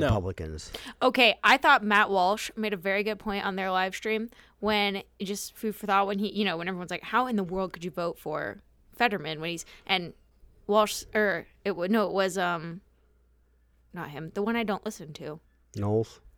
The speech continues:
Speaker 1: Clavin?
Speaker 2: Yes, Michael Knowles. Michael Knowles said, "Oh my gosh, no, I love Clavin. I would,
Speaker 1: Okay.
Speaker 2: I love him." Okay, Michael Knowles said, "If, if it were flipped, if the roles were reversed, I would probably vote for a Republican that had had a stroke over, uh, someone who I viewed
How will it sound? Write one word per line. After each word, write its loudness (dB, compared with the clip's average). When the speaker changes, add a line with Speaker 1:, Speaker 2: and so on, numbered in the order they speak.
Speaker 1:
Clavin? 2
Speaker 2:
Yes, 4
Michael 4
Knowles. 2
Michael 2
Knowles 2
said, -2
"Oh 2
my 0
gosh, 0
no, -2
I 0
love -2
Clavin. -8
I -4
would, -4
Speaker 1:
Okay. 2
Speaker 2:
I -4
love -6
him." -8
Okay, 2
Michael 4
Knowles 0
said, 2
"If, -4
if -2
it 0
were 0
flipped, 2
if -4
the 0
roles 2
were 0
reversed, -6
I 6
would 0
probably 8
vote 4
for 2
a 6
Republican 0
that -2
had -2
had 0
a -4
stroke -2
over, -4
uh, 0
someone -2
who 2
I 2
viewed -4